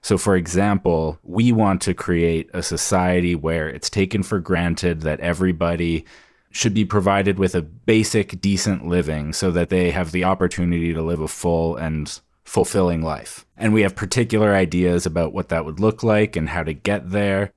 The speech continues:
And so I think some versions of political categorization are more beneficial towards those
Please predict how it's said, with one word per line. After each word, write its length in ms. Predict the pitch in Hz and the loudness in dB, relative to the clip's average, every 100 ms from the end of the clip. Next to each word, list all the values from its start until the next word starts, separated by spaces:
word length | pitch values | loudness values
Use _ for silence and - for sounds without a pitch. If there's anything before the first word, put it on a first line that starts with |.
| _ - | _ -4
And 140 | 117 | 0
so 100 | 117 | 0
I 120 | 104 | 0
think 200 | - 110 | 0 -2
some 400 | - - 113 117 | 0 2 4 4
versions 720 | 90 101 107 98 92 87 82 | 4 4 4 4 2 2 -2
of 600 | 98 92 92 85 - - _ | -6 0 2 2 -4 -18 _
political 640 | - 110 95 104 101 - 90 | -4 0 2 2 0 -2 -6
categorization 1200 | - 95 90 90 87 85 85 104 110 92 85 - - | -2 -2 -2 -2 -2 -2 0 2 2 0 -2 -4 -10
are 160 | - 95 | -2 4
more 320 | 95 110 117 | 6 6 4
beneficial 880 | 98 101 95 - 117 - 101 85 82 | 4 2 2 2 0 2 0 0 -2
towards 560 | - 90 98 104 92 | -4 0 2 2 2
those 280 | 90 92 82 | 2 2 2